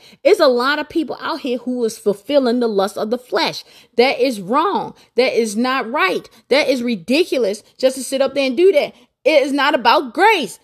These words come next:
Stop putting grace in anything of what your, of your wrongdoing. Period.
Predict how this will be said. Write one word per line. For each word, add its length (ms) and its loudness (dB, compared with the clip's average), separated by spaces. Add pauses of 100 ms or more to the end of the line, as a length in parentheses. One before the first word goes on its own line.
Stop 460 0
putting 240 -2
grace 320 2
in 180 -6
anything 720 0 (180)
of 220 4
what 260 2
your, 180 2
of 260 2
your 140 0
wrongdoing. 840 0 (260)
Period. 540 2